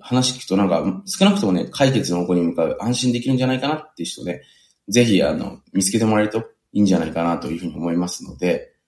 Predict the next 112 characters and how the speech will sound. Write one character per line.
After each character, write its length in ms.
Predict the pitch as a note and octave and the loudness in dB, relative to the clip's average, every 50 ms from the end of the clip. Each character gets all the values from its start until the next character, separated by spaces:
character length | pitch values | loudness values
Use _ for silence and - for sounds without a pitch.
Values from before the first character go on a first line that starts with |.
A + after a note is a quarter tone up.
| _ _ _ - | _ _ _ -4
は 200 | - - B2 A#2+ | 2 4 6 6
い、 160 | - - - | 6 4 2
ぜ 100 | B2 C3 | 2 4
ひ 60 | B2 | 4
皆 160 | G2+ G2 G#2 | 4 4 4
さ 80 | G2+ - | 2 0
ん 80 | - F#2 | 0 0
ね、 80 | G2+ | 0
そ 140 | G2 A2+ A2 | 2 2 0
う 20 | |
い 40 | A2 | 0
っ 20 | - | 0
た 80 | A2 - | -2 -4
環 240 | - A2 A2 A2 | -4 -4 -4 -4
境 100 | - G#2+ | -2 -2
を 20 | A2 | 0
ね、 120 | A#2 A#2 | 0 -2
ち 80 | - - | -2 -4
ょ 20 | |
っ 40 | - | -6
と 80 | - F2+ | -4 -2
ぜ 100 | F#2 A2 | -2 -2
ひ、 240 | A2+ - - - - - _ _ _ _ _ _ | -2 -4 -6 -10 -12 -16 _ _ _ _ _ _
え、 80 | - - | -12 -10
作 200 | - - - G2+ | -10 -8 -8 -8
っ 20 | |
て 140 | F#2 G2 - | -8 -8 -8
み 100 | D#2+ F2 | -10 -10
て 160 | - - - - | -10 -12 -16 -8
も 60 | F2+ | -2
ら 80 | F#2 F#2 | 0 0
え 20 | F#2 | 0
る 40 | F#2 | 0
と 60 | G2 | -2
い 40 | G2+ | -4
い 20 | |
と 80 | - - | -6 -8
思 120 | - - | -14 -14
い 40 | - | -16
ま 80 | - | -16
す。 80 | - - | -14 -12
だ-、 120 | - - - | -12 -4 2
今 120 | - D4 D#4 | 4 6 8
日 60 | C4+ | 8
の 180 | F3+ C3+ A#2 | 8 6 4
Zoom 200 | A#2 C#3+ C#3+ C3 | 4 4 6 6
は 140 | G#2 E2+ E2 | 6 4 2
ね、 100 | F2 F#2 | 0 0
そ 140 | F#2+ - A#2+ | 0 0 -2
う 20 | |
い 40 | A2 | -2
っ 40 | - | 0
た、 100 | - A#2 | 2 0
Zoom 640 | G#2+ - - G2+ F#2+ - - - C3 C#3+ B2 G2 - | 0 0 -2 -6 -10 -8 -4 0 4 6 6 6 4
と 80 | F2 | 2
い 20 | F2 | -2
う 40 | E2+ | -2
か、 100 | G2 - - | -4 -4 0
今 120 | D3+ C#3 | 2 2
日 60 | A2+ | 2
の 60 | F#2 E2+ | 2 0
こ 100 | - F2+ | -2 -2
の 60 | E2+ | 2
ラ 160 | F2 G2 A2 | 4 4 6
イ 40 | A2 | 6
ブ 280 | A2 B2 C3 C3 - - _ _ _ _ _ _ _ _ _ _ - | 4 2 0 -2 -4 -14 _ _ _ _ _ _ _ _ _ _ 4
は、 100 | C3+ B2+ | 6 8
ま 140 | B2+ A#2+ | 8 8
あ、 20 | G#2 | 8
僕 280 | G#2 A2+ A2 - - | 6 4 4 6 8
に 420 | C#3+ C#3+ C#3+ C#3 C#3 C#3 C3+ C#3 C3+ | 10 10 12 12 12 10 10 8 6
ほ 80 | C3+ | 6
ら 100 | G#2+ F#2+ | 6 4
聞 100 | - - | 2 2
け 320 | - - C#3+ C#3 C#3 C3+ C3+ | 4 6 6 8 8 8 6
る 160 | C3+ C3+ B2+ | 6 6 4
と 100 | C3+ C3 | 4 4
思 140 | B2 B2+ B2 | 4 6 6
い 40 | B2 | 6
ま 140 | B2 B2 B2 | 4 4 2
す 100 | - B2+ | -2 -6
の 100 | - - | -6 -2
で、 300 | - F#2 F2+ - - - | 0 2 2 2 2 2
ま 300 | A2+ A#2 F#2 - - - | 2 4 4 2 0 -2
あ、 20 | - | -4
ち 80 | - - | -2 2
ょ 20 | |
っ 20 | |
と 160 | - B2 G2 - | 2 2 2 4
パ 120 | - C3 | 2 4
ブ 100 | C3 D3 | 6 4
リ 60 | D3 | 4
ッ 100 | D3 - | 4 4
ク 80 | - D3 | 4 6
に 180 | D3 C#3+ D3 | 6 8 6
な 80 | C#3+ D3 | 6 4
っ 40 | D3 | 4
て 100 | - - | 2 0
る 80 | - | 2
の 80 | F2+ E2+ | 2 2
で、 240 | F2 E2+ D#2+ - - | 2 2 0 0 -4
そ 180 | - - - E2+ | -8 -6 -4 -2
の、 340 | E2+ E2+ E2 D#2+ D#2+ D2+ F2+ | -2 -2 -2 -2 -4 -4 -4
ど 60 | F#2+ A2+ | -2 -2
う 40 | |
し 60 | A2 - | -2 0
て 80 | G#2+ | 0
も 80 | F#2 F#2+ | 0 0
質 220 | - - - G#2+ | 0 -2 0 2
問 160 | G2+ G2 G2 | 2 4 4
が 100 | F#2 F#2 | 4 4
ね、 260 | F#2+ F2+ F2+ - - | 4 4 2 -2 -8